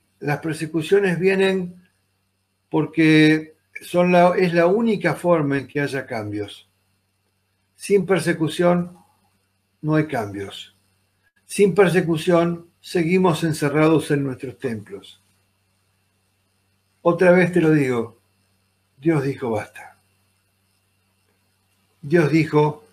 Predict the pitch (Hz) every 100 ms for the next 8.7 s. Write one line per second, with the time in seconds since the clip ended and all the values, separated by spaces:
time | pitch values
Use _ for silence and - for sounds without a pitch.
0 | - 135 131 170 165 165 - _ _ _
1 | 208 151 151 151 147 135 123 - 113 98
2 | - _ _ _ _ _ _ _ _ _
3 | _ _ _ _ _ _ _ _ _ _
4 | _ _ _ _ _ _ 165 156 160 156
5 | 156 151 151 - _ _ _ 127 - -
6 | 151 151 151 - _ _ _ 147 135 127
7 | 151 143 135 131 127 - _ _ - 123
8 | 104 151 113 95 - 87